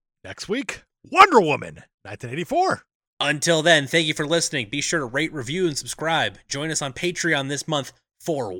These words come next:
Speaker 2: Witness.
Speaker 1: As we've said a few times,
Speaker 2: Couple
Speaker 1: four thirty time for
Speaker 2: times.
Speaker 1: milking.
Speaker 2: Four, four thirty time for milking. <laughs> Email us your questions and comments at capepodcasters at gmail dot com. And follow us on social media at Cape Podcasters,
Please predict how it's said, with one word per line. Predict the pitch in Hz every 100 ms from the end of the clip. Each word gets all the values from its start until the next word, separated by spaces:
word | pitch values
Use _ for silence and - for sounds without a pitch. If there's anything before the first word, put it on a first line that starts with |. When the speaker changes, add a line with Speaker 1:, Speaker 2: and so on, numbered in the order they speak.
| 92 -
Speaker 2:
Witness. | 233 220 - 95 - - - - _ _ _ -
Speaker 1:
As | 156 135
we've | 117
said | - 156 254
a | -
few | 214
times, | - 349 120 -
Speaker 2:
Couple | 131
Speaker 1:
four | - 202
thirty | 214
time | 190
for | 151
Speaker 2:
times. | 147
Speaker 1:
milking. | 277 349 - 143 _ -
Speaker 2:
Four, | 151 - -
four | - 160
thirty | - - 311 294
time | - 190
for | 226
milking. | 269 330 349 262 269 - _ _ _ -
<laughs> | - - - -
Email | 147 196 185 170
us | 143
your | 156
questions | - 156 139 147
and | 123
comments | 135 131 120 107
at | 98
capepodcasters | - 135 123 123 123 123 117 - 117
at | 110 - _ _ -
gmail | - 127 127 117 107
dot | 117 113 -
com. | - 120 90 104 107 _ _ -
And | 113
follow | - 151 156
us | 151
on | 131
social | 123 131 123 113
media | 107 107 101
at | 143 131 -
Cape | 127 120
Podcasters, | - 110 - 107 104 - 104